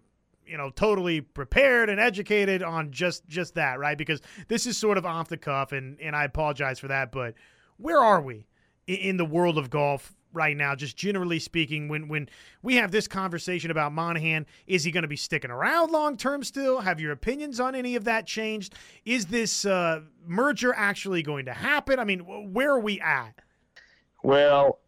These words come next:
Speaker 2: in, in my opinion, it's just my personal opinion, is that Jay Monahan's not going to survive this,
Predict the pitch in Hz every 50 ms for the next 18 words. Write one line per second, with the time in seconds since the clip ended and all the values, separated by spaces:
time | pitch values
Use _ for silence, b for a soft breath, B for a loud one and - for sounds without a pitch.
0 | _ _ - - - 139 151 151 - - 143 143 135 131 135 143 156 170 175 170
1 | 165 - - 139 120 101 92 90 90 92 101 110 123 135 143 - - - 147 147
2 | - - _ - 117 117 113 107 - 107 98 92 - - 90 82 78 76 - 92
3 | 85 80 80 80 80 80 78 - - _ _ - 120 117 107 101 104 104 107 104
4 | 101 - - 95 107 107 101 101 98 95 95 92 92 90 95 90 85 82 80 -
5 | 85 85 87 82 82 - - - 82 82 80 78 - - 78 - - 78 73 71
6 | 73 69 67 69 69 - _ - 53 53 52 53 - - - - -